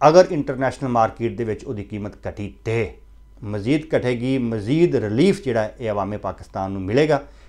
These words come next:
ਕਿਉਂਕਿ ਇਸਾਕ ਡਾਰ ਆ ਗਿਆ ਔਰ ਉਹਨੇ ਵਾਅਦਾ ਕੀਤਾ ਕਿ ਮੈਂ ਡਾਲਰ ਜਿਹੜਾ ਇੱਕ ਸੌ ਸੱਤਰ ਅੱਸੀ ਤੇ ਲੈ ਕੇ ਆਉਣਾ ਹੈ ਔਰ ਇਹਦੇ ਨਾਲ ਪਾਕਿਸਤਾਨ ਨੂੰ ਬਹੁਤ ਜ਼ਿਆਦਾ ਘਰ ਬੈਠਿਆਂ ਬੈਠਿਆਂ ਵੀ ਬਚਤ ਹੋਏਗੀ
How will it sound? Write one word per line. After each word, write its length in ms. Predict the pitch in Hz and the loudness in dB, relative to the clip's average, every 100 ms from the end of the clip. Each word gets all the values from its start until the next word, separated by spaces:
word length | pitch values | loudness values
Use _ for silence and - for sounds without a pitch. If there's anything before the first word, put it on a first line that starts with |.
| - | -4
ਕਿਉਂਕਿ 340 | 175 196 196 196 | 0 2 4 4
ਇਸਾਕ 400 | 180 156 143 127 - | 4 -2 0 0 2
ਡਾਰ 160 | 139 135 | 4 4
ਆ 160 | 117 131 | 4 4
ਗਿਆ 220 | 147 143 - - | 4 4 0 -6
ਔਰ 100 | 127 | -2
ਉਹਨੇ 260 | 131 127 113 | 0 0 2
ਵਾਅਦਾ 280 | 120 175 160 | 6 6 6
ਕੀਤਾ 300 | 139 120 127 | 2 -2 -2
ਕਿ 100 | 123 | -2
ਮੈਂ 160 | 123 | -2
ਡਾਲਰ 320 | 117 110 110 117 | 0 0 0 -2
ਜਿਹੜਾ 260 | 110 110 | -2 0
ਇੱਕ 80 | 110 | -2
ਸੌ 120 | - 104 | -4 -10
ਸੱਤਰ 340 | 98 92 107 | -10 -10 -10
ਅੱਸੀ 200 | 101 - | -10 -10
ਤੇ 120 | 98 | -6
ਲੈ 160 | 98 95 | -4 -4
ਕੇ 140 | 95 | -4
ਆਉਣਾ 160 | 95 104 | -4 -4
ਹੈ 120 | 110 - - - | -6 -12 -20 -12
ਔਰ 160 | 127 117 | -4 -4
ਇਹਦੇ 300 | - 135 120 | -2 -2 0
ਨਾਲ 140 | 117 110 | -2 -2
ਪਾਕਿਸਤਾਨ 560 | 113 104 - - 113 | -2 -4 -8 -4 -2
ਨੂੰ 120 | 113 107 92 | -2 -4 -6
ਬਹੁਤ 720 | 104 117 143 175 185 202 202 151 | -2 4 8 10 12 12 10 0
ਜ਼ਿਆਦਾ 400 | 107 117 120 135 135 | -2 2 4 4 2
ਘਰ 220 | 117 98 | 0 2
ਬੈਠਿਆਂ 320 | 104 135 151 175 | 2 2 2 2
ਬੈਠਿਆਂ 300 | 170 165 175 | 2 2 0
ਵੀ 60 | 175 | 2
ਬਚਤ 320 | 156 170 170 | 0 0 0
ਹੋਏਗੀ 300 | 170 165 | 0 0